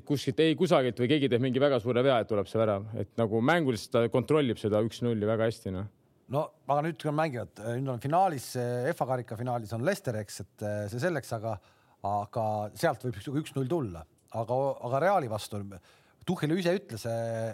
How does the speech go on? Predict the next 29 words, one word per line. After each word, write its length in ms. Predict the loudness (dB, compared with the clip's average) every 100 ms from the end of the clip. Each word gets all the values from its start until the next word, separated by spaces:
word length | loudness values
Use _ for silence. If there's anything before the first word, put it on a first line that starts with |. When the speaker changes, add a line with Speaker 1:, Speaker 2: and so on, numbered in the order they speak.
| -6 -6
Speaker 2:
äh, 140 | -6
selle, 340 | -6 -6 -4 -2 -2
äh, 960 | -2 -4 -4 -4 -4 -4 -6 -6 -8 -10 -16 -20 _ -20 -20 -16 -4
poolfinaali 460 | -4 -2 0 0 2
kohta, 260 | 0 -2
et 60 | -6
ta 80 | 4 4
tahaks 320 | 4 -4 -2
Reali 320 | 0 0 -2
endale 220 | -8 0
vastu 240 | -2 0 0
rohkem 280 | 0 0 -4
kui 80 | -2
Liverpooli 540 | 0 0 -2 -4 -4 -6 _ _ _ _ _ _ -2
ja 80 |
sai 160 | 0 2
ka 120 | 0 0
Reali. 320 | 0 -4 -8 _ _ _ _ _ _ _ _ _ -10
Mis 180 | -8 -6
see 80 | -6
põhjus 240 | -6 -6
võis 120 | -10 -10
olla? 160 | -2
Speaker 1:
Ei, 120 | 0 2
ta 80 | 0
ütles 260 | 0 -2
ju 120 | 0 0 -2 -4 0
põhjuse 320 | 2 2 0
ka. 140 | 0